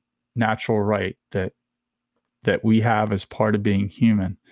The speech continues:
The right of self-governance is part of the right to own your own body. It's all related. So you own your body,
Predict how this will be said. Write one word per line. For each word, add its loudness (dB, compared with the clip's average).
The 0
right 2
of 2
self-governance 0
is -2
part 0
of 0
the 0
right 0
to -4
own 4
your 2
own 0
body. -2
It's -8
all 0
related. -2
So -4
you 2
own 4
your 4
body, 2